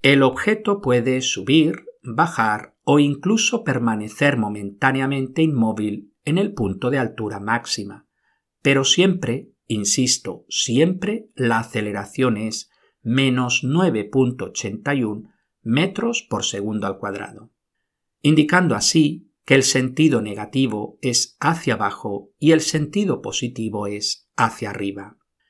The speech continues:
Si miráis en algunos libros o páginas web, encontraréis que algunos os lo definen al revés, negativo hacia arriba y positivo hacia abajo. Matemáticamente no hay contradicción ninguna.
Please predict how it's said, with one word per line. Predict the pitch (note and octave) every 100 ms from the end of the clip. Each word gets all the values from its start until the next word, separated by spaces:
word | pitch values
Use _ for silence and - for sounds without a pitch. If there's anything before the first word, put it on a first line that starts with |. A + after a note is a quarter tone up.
| _ _ _
Si | - - B2+
miráis | B2 A#2 C#3+ D3 -
en | D3
algunos | C#3+ C#3+ D3 C#3+ F3
libros | G3+ B2 G2+ - - _ _ -
o | -
páginas | F2 - G2 G2 -
web, | C3+ D#3+ B2 - - - - - _ -
encontraréis | E3 F3+ F3 G3 G#3 C#4 -
que | A2+
algunos | A2 B2 D#3+ A2+ A2+ - - -
os | D3 -
lo | D3 C#3+
definen | C#3+ - G#3 A3+
al | B2+
revés, | A2 G#2+ A2+ G2+ - - _ _ _ _
negativo | A#2+ A#2+ A#2 A2+ E3+ G3+ A3+ C4 - -
hacia | B2 - A2+
arriba | A2 B2 A2+ G2+ - _ _ _
y | - D3
positivo | D3+ D3+ - B2 A2 A2 - _ _
hacia | B2 A#2 A2+ G#2
abajo. | G#2+ - - - _ _ _ _ _ _
Matemáticamente | - C3+ C3 B2 G#2+ G#2+ G2 G#2 B2 D#3+ D#3+ A2+ A2
no | A#2 C#3
hay | E3 G3+
contradicción | A#2+ A2 A#2 G#2 G2+ - A#2+ G#2+
ninguna. | G#2 A#2+ C3 -